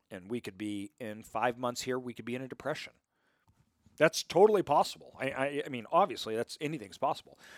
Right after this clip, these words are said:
Um, eh, I don't think that it is. I'm still moving forward, and if it happens, I'll stop. But you have to pause when,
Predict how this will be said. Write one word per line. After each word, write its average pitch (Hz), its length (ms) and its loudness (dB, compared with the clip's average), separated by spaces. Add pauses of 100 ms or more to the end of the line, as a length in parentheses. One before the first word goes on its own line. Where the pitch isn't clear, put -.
(320)
Um, 110 460 2 (140)
eh, 113 240 2
I 95 100 -6 (160)
don't 80 140 -14 (120)
think 104 220 -12
that 87 100 -16
it 95 80 -2
is. 117 180 0
I'm 113 100 -6
still 104 220 -6
moving 92 240 -12
forward, 147 380 0
and 135 100 -10
if 113 100 -8
it 107 100 -2
happens, 104 300 -4
I'll - 120 -2
stop. - 340 2 (400)
But 139 320 8 (340)
you 127 200 -2
have 143 240 6
to 123 80 -4
pause 98 680 2 (140)
when, 107 360 -8